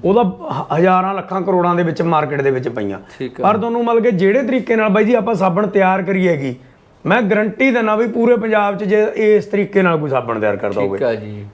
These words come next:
Speaker 1: ਤੇ ਇੰਨਾ ਕਿਸੇ ਨੂੰ ਰਿਜ਼ਲਟ ਮਿਲ ਜੇ।
Speaker 2: ਹੂੰ।
Speaker 1: ਕਿਉਂਕਿ ਇੱਕ ਚੀਜ਼ ਹਮੇਸ਼ਾ ਤੁਸੀਂ ਧਿਆਨ ਰੱਖੋ, ਮੈਂ ਤਾਂ ਜਦੋਂ ਆਪਾਂ ਕਿਸੇ ਫੀਲਡ 'ਚ ਪੈਂਦੇ ਹਾਂ, ਉਦੋਂ ਪਤਾ ਲੱਗਦਾ ਹੈ,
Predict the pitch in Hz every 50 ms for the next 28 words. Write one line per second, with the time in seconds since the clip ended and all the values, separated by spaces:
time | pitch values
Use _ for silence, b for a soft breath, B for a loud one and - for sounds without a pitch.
0 | _ - 226 254 - - - - 226 226 226 240 262 262 254 262 208 240 254 247
1 | 262 233 180 165 151 160 165 180 185 156 123 113 107 110 101 101 - - _ _
2 | _ 143 143 139 135 123 113 107 104 208 208 214 262 277 277 285 277 - - -
3 | _ _ _ _ - 240 - - 269 214 262 269 269 262 262 269 262 208 208 220
4 | 220 220 220 175 220 233 233 233 - - 196 - 220 160 208 214 185 240 240 233
5 | 226 196 190 185 220 226 220 214 214 208 214 226 - - - B B B B B
6 | - 143 180 196 202 220 226 185 220 220 190 214 - 233 226 233 175 190 185 196
7 | 190 190 202 180 208 208 208 214 208 208 208 196 202 175 196 190 170 147 143 139
8 | 165 175 170 -